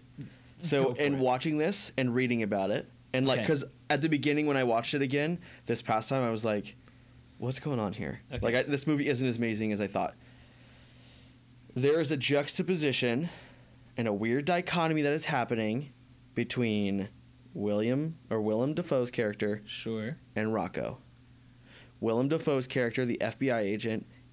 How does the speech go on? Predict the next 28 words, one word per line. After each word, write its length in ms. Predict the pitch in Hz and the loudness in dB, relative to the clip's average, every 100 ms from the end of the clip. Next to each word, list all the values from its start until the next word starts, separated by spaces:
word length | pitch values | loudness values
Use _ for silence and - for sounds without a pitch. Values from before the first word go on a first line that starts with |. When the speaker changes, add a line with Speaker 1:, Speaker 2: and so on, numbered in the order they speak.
| - | -2
Speaker 1:
is 240 | 120 107 | -2 -2
you. 340 | 113 113 80 101 - - - - - | -4 -2 -2 -4 -10 -20 -20 -20 -10
You 120 | - 117 | -2 -2
are 80 | |
trying 360 | 104 - 127 135 | -2 -2 0 2
to 80 | 147 | 2
watch 300 | 139 131 - | 0 -2 -2
this 240 | 143 139 | -4 -2
movie 440 | 131 120 107 143 160 - | 0 0 0 -2 -6 -12
and 220 | - 117 110 | -4 -4 0
be 260 | 120 120 | 0 2
okay 460 | 113 110 - 151 123 | 0 -2 -2 0 0
with 140 | 110 | -2
people 220 | 107 117 107 | -2 -2 -2
killing 420 | - 131 123 123 | -4 -2 0 0
bad 300 | 113 110 131 | 0 -2 -2
people, 460 | 123 113 110 139 - - - - | -4 -2 -2 -4 -6 -20 -20 -6
but 160 | 120 - | -4 0
also 540 | 131 147 - 101 104 127 - - | 0 0 0 0 -2 -4 -14 -6
trying 260 | 135 123 | 0 2
to 140 | 117 - | 2 0
uphold 260 | 113 120 110 | 0 0 0
a 40 | |
moral 340 | 107 110 123 | 0 2 2
high 260 | 131 127 110 | 0 0 -2
ground 340 | 101 107 104 | 0 0 0
to 60 | 107 | -2
say 420 | 104 110 95 98 | -2 0 0 -2